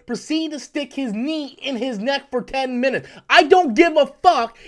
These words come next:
if it was counterfeit money. I don't care if it was fucking Monopoly money. Okay? No one deserves to lose their life for something like that. I don't care. You are here to serve and protect. Serve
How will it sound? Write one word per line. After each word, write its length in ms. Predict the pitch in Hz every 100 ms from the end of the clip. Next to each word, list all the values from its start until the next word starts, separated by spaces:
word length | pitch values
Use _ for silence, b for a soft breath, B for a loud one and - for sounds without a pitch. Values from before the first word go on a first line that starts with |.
| -
if 180 | 269 233
it 140 | 302
was 180 | 294 226
counterfeit 640 | - 320 349 - 339 269
money. 320 | 262 330 208 -
I 100 | 370
don't 200 | 370 -
care 180 | 359 359
if 40 |
it 60 | 381
was 140 | 370
fucking 360 | 381 359 381 359
Monopoly 680 | 392 403 415 - 285 226 170
money. 480 | 165 127 92 69 _ b b b b -
Okay? 440 | 247 294 277 285 B B
No 300 | 202 247 370
one 160 | 392 392
deserves 500 | 370 247 302 311 294
to 80 | 262
lose 340 | 254 311 330
their 180 | 330 320
life 340 | 269 247 254 262
for 100 | 269
something 440 | - 240 254 240
like 320 | 226 208 180
that. 400 | 202 180 117 _ b b -
I 140 | 269
don't 240 | 330 330 -
care. 360 | 311 269 147 B 208 190
You 180 | 285
are 140 | 294 262
here 240 | 294 359
to 200 | 370 277
serve 440 | - 320 339 359 269
and 120 | 269
protect. 500 | 277 - 302 233 b b
Serve 600 | - - 349 392 392 403